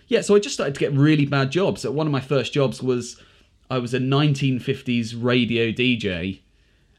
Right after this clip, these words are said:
at Thorpe Park for, like, a new ride that had been built. So they had this new ride called, I think it was called Stealth, and it was all kind of, like, nineteen fifties decor themed,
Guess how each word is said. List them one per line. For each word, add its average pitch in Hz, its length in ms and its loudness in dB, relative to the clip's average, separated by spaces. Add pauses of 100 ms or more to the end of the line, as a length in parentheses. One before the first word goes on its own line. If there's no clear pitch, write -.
at 117 160 -6
Thorpe 147 360 -2
Park 156 500 -4 (420)
for, - 180 -4
like, 120 160 -2
a 139 40 0
new 139 240 4
ride 135 380 0
that 92 80 -6
had 65 100 -8
been 95 180 -2
built. 90 280 -8 (120)
So - 120 -6
they 120 100 0
had 127 140 -2
this 120 120 -6
new 131 200 2
ride 113 360 -2
called, 110 340 -6
I - 40 -12
think - 140 -12
it - 20 -12
was 92 80 -14
called 104 160 -12
Stealth, - 540 -4 (680)
and 113 140 -6
it 107 60 -8
was 123 140 -6
all 143 280 4
kind 135 180 -4
of, 110 80 -4
like, 113 180 -4
nineteen 120 600 -2
fifties 110 500 0
decor 104 540 -2
themed, 95 540 -4